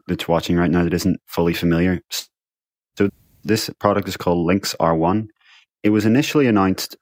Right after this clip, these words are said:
back in February twenty twenty as a fifteen hundred dollar product that was focused on businesses and professionals. What it essentially is, it is a mixed reality headset. It uses the same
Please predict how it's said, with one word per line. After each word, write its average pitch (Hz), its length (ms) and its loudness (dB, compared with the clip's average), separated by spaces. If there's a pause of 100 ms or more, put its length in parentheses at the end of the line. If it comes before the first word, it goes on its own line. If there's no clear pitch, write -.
(120)
back 85 280 0
in 85 240 0 (180)
February 87 600 0 (260)
twenty 87 380 -2
twenty 95 640 -2 (680)
as 95 240 2
a 92 180 2
fifteen 110 480 -2
hundred 101 420 0
dollar 82 300 0
product - 560 -4 (160)
that 85 80 -6
was 82 140 -6
focused - 440 -2
on 82 320 0
businesses 98 640 0
and 80 140 -4
professionals. - 640 -6 (1200)
What 123 160 2
it 143 60 2
essentially 123 520 2 (320)
is, 87 180 0
it 90 140 0 (100)
is 85 180 -2
a 82 320 0
mixed 90 400 -2
reality 85 360 2
headset. 78 460 -2 (220)
It 85 140 -4
uses 95 240 -2
the - 100 -4
same 131 560 2